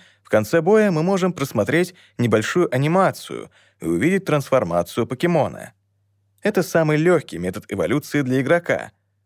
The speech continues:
Для его активации достаточно просто играть.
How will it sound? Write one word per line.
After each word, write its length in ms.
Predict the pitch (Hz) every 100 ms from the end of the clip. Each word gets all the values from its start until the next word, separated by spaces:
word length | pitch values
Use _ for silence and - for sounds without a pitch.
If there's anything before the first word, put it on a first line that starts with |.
| -
Для 140 | 110
его 160 | 110 101
активации 720 | 92 95 117 180 - 180 180 - -
достаточно 600 | 180 180 202 190 180 180
просто 420 | 180 98 - 117
играть. 420 | 117 143 80 -